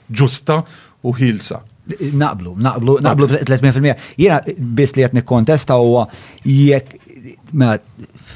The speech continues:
Speaker 2: ftit numru ta' affarijiet, ma, wa-, one hija, eh, jekk, em, dak li bdew jaj-, jingħat-,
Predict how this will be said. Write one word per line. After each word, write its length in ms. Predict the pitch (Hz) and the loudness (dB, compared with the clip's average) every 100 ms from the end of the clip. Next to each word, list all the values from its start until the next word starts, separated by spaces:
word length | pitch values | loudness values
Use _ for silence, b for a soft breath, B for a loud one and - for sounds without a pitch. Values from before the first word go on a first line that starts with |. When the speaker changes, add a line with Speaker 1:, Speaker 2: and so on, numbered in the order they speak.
| B - | B -20
Speaker 2:
ftit 260 | - - 107 | -18 -10 -4
numru 300 | 113 92 82 | -2 -2 -6
ta' 80 | 85 | -8
affarijiet, 260 | 92 87 | -8 -4
ma, 80 | 110 | -2
wa-, 240 | 139 160 156 | 0 0 2
one 260 | 139 170 131 | 0 2 2
hija, 140 | 120 - | 0 0
eh, 360 | 127 120 120 | 0 2 0
jekk, 640 | 120 113 135 131 117 - - b b b b | 0 2 2 2 0 -8 -20 b b b b
em, 460 | 123 120 117 113 113 123 104 | -2 0 0 0 -2 -4 -2
dak 240 | 123 110 | -2 -2
li 120 | 123 104 | -2 0
bdew 300 | 117 113 113 | 2 2 2
jaj-, 300 | 117 110 107 | 0 -2 -4
jingħat-, 400 | 117 117 110 104 | -2 -2 -2 -6